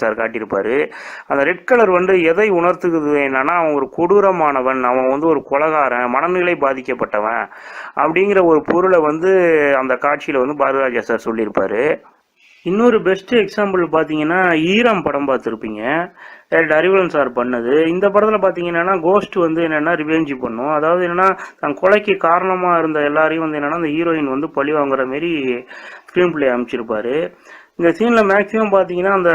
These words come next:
கோஸ்ட் வந்து எங்கெங்கெல்லாம் வருது, அந்த ஆவி வந்து எங்கெங்கெல்லாம் வருது அப்படிங்கிற இடத்துலலாம் ரெட் கலரை வந்து ஐடென்டிஃபிகேஷன் பண்ணி காட்டியிருப்பாரு. அதாவது என்னன்னா, அந்த ஆவி வர்ற இடங்கள், அந்த ஆவியோடைய செயல்பாடு இருக்கிற இடங்கள், அந்த ஆவி ஒரு இடத்துல வந்துட்டு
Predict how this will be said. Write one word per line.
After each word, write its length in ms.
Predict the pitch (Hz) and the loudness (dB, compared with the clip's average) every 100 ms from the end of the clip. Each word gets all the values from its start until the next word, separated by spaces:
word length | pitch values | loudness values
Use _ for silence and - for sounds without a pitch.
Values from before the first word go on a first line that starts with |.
| 156 147 | 2 2
கோஸ்ட் 340 | 208 220 - 214 180 170 | 4 2 0 0 4 4
வந்து 180 | 160 180 175 | 2 0 0
எங்கெங்கெல்லாம் 540 | 170 185 202 185 180 180 | 0 2 2 2 2 2
வருது, 300 | 151 160 147 147 | 0 0 0 0
அந்த 120 | 143 135 156 | 2 2 2
ஆவி 180 | 202 202 175 | 2 2 0
வந்து 140 | 165 165 | -2 -2
எங்கெங்கெல்லாம் 500 | 160 165 165 165 160 | -4 -4 -4 -2 -2
வருது 220 | 143 151 156 | -2 -2 -4
அப்படிங்கிற 320 | 135 143 151 | -4 -4 -4
இடத்துலலாம் 360 | 139 135 160 160 | -4 -2 -2 0
ரெட் 180 | 180 190 - | 0 -2 -4
கலரை 300 | 220 180 156 139 | 0 2 2 0
வந்து 220 | 143 175 175 143 - - - - 147 | -2 -2 -2 -2 -6 -14 -16 -4 -2
ஐடென்டிஃபிகேஷன் 520 | 165 151 156 139 127 | -2 -4 -6 -4 -4
பண்ணி 140 | 131 143 | -4 -4
காட்டியிருப்பாரு. 520 | 131 123 117 120 113 120 | -4 -4 -4 -2 -2 0
அதாவது 280 | 143 170 190 180 | 0 2 2 2
என்னன்னா, 320 | 165 170 196 190 180 165 | 0 2 2 4 4 2
அந்த 120 | 151 143 175 | 2 2 2
ஆவி 220 | 208 202 196 175 | 0 -2 0 0
வர்ற 220 | 160 156 147 | 0 0 2
இடங்கள், 420 | 156 170 165 180 | 0 -2 -2 -2
அந்த 120 | 165 147 160 | -2 0 0
ஆவியோடைய 400 | 185 185 160 147 147 | 0 0 -2 -4 -4
செயல்பாடு 460 | 156 170 165 156 139 | -4 -4 -4 -4 -4
இருக்கிற 240 | 135 135 135 | -6 -4 -4
இடங்கள், 320 | 147 147 160 185 - - - - - | -4 -4 -6 -10 -18 -20 -20 -12 -4
அந்த 100 | 143 151 | 0 2
ஆவி 160 | 185 185 | 2 2
ஒரு 100 | 165 147 | 2 2
இடத்துல 240 | 143 170 156 | 0 0 -2
வந்துட்டு 260 | 165 170 | -2 -4